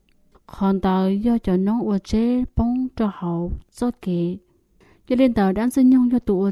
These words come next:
dáng vất chữ, số lù hậu bé lũ xía. Mù lợ, em bé thiết chính ca sĩ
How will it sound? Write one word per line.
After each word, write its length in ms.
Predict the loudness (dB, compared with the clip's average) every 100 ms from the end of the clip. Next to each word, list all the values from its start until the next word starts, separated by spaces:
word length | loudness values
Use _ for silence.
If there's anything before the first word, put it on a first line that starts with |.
| -4
dáng 420 | -2 0 2 0
vất 180 | -2 -2
chữ, 480 | -4 -2 -2 -6 -8 -16 -20 _
số 240 | -4 0
lù 320 | 2 0 -2 -4
hậu 180 | -4 -2
bé 100 | 0
lũ 120 | -2
xía. 460 | -4 -4 0 0 0 -4 -10 _ -20 -12 -2
Mù 120 | 2
lợ, 280 | 2 0 -4 -10 _ -8
em 120 | -2
bé 100 | -2
thiết 160 | -2 -4
chính 220 | -2 0
ca 160 | 0
sĩ 280 | -2 -4 -4